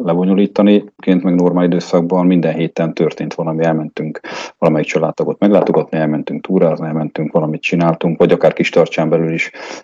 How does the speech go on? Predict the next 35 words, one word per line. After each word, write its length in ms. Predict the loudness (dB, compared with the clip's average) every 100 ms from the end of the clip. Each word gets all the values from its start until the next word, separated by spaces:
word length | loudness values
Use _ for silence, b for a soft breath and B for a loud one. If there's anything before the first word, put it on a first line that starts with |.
| -6
rendezvények 720 | 0 4 4 4 2 0 -2
vannak. 460 | -4 -2 -4 -6 -12
Ö, 260 | -8 -4 -4
ugye 220 | -4 -4
nekünk 280 | -4 -4 -2
van 100 | 0
egy 120 | 4
egyesületünk, 580 | 4 2 0 -2 -2 -2
ahol, 260 | 0 -2 -4 -12 -12
egyesületünk, 720 | 0 2 2 0 0 0 -2 2
ahol 360 | 4 4 2 B B _
aktíven, 680 | -2 -2 -2 -2 -2 -4 -6
aktívan 440 | -4 -4 0 0 2
részt 260 | 2 2 2
veszünk, 540 | -2 0 0 0 -2 -8
ö, 360 | -4 0 0 -2 -4
de 140 | 2 6
az, 220 | 6 2 -20 -2
az, 200 | -2 0
azt 180 | -2 0
gondolom, 220 | 2 0
hogy 100 | 0
az 100 | 0
kikapcsolódás 720 | -2 -4 -4 -2 -2 -2 -4
is, 260 | -4 -4 -4
hiszen, 520 | -8 -6 -2 -2 -4 _ _
hiszen 260 | -12 -6 -4
ott 100 | 4
teljesen 420 | 4 4 0 -2
más 280 | -2 -2 -8
csinálunk, 520 | -12 -8 -8 -8 -8
mint, 360 | -8 -10 -10 -8
mint 180 | -6
a 40 | -2
hétköznapokban. 960 | -2 -2 -4 -4 -2 -2 2 2 0